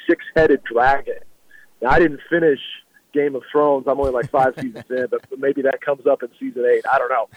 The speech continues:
But, but apparently we're gonna be a six-headed dragon. And when he was describing it, his eyes got all big.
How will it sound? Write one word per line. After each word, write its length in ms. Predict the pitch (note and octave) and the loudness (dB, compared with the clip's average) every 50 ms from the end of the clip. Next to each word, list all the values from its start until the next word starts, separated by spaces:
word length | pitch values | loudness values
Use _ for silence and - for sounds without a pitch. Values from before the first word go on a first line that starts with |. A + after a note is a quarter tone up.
| - - - - | -20 -20 -6 0
But, 200 | - D3 D3 C#3 | 2 2 2 2
but 80 | - C3+ | 0 -2
apparently 360 | C3+ E3+ E3+ F3+ F#3 F3 D#3+ | 0 2 4 4 4 2 2
we're 120 | D3+ E3 | 0 0
gonna 100 | D#3+ E3 | 0 -2
be 120 | D#3 D#3 D3 | -2 -2 -2
a 80 | C3+ - | -4 -4
six-headed 380 | - D#3+ - - D#3 C#3+ C3 - | -6 -8 -4 -2 -2 -2 -2 -2
dragon. 400 | C#3+ C#3+ D3+ D#3+ E3 D3+ C#3+ B2+ - _ _ _ _ _ - | -2 0 2 2 0 0 -4 -10 -14 _ _ _ _ _ -8
And 100 | C#3 C#3 | -8 -6
when 120 | D3 C#3+ | -6 -8
he 100 | D#3+ F#3 | -8 -6
was 140 | E3 E3 - | -6 -6 -6
describing 600 | - C3+ - - D#3+ D#3 D#3 - C3+ F3+ D#3 C#3 | -8 -8 -2 2 2 4 4 4 2 2 0 0
it, 80 | C#3 | 0
his 140 | C#3 C3 - D3 | 0 0 0 2
eyes 200 | C#3 D3+ E3+ - | 2 2 0 0
got 200 | - D#3+ C3+ C3 | 0 -2 -2 -2
all 180 | C#3 C3 C3+ - | -2 -4 -6 -6
big. 200 | - B2+ D#3+ D#3+ | -6 -8 -8 -8